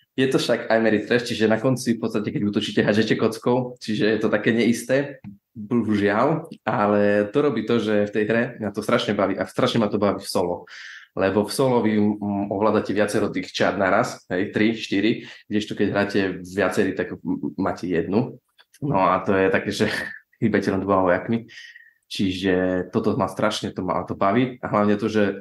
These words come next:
ono to graduje tak, že vy <laughs> v začiatku sa celkom idete, strieľate to,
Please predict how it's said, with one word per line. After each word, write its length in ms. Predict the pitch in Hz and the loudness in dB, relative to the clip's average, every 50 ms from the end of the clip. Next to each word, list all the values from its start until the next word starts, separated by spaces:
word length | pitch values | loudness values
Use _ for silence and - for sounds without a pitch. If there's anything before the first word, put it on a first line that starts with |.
| - _ | -6 _
ono 200 | - 110 117 110 | 0 0 2 2
to 120 | 117 113 | 0 -2
graduje 400 | 95 - 107 98 98 110 113 104 | 0 0 2 2 2 2 2 2
tak, 280 | 98 - 107 107 - - | 2 0 0 -2 -2 -6
že 360 | - 85 98 98 95 90 - 92 | -10 -6 -2 0 0 0 0 -2
vy 180 | 90 98 104 107 - - | -2 0 0 0 0 -2
<laughs> 80 | - - | -4 -2
v 60 | 110 | 0
začiatku 340 | 110 107 117 117 117 - 104 | 0 2 2 0 0 -2 -4
sa 240 | - - 71 - - _ _ _ _ _ _ _ | -6 -6 -8 -8 -10 _ _ _ _ _ _ _
celkom 300 | - - 156 - - 101 | -4 -2 -2 0 0 2
idete, 240 | 95 95 101 98 98 | 2 4 4 2 0
strieľate 440 | 87 - - 98 98 92 90 92 85 | -2 -4 0 2 2 2 2 0 -2
to, 120 | - 90 | -2 -2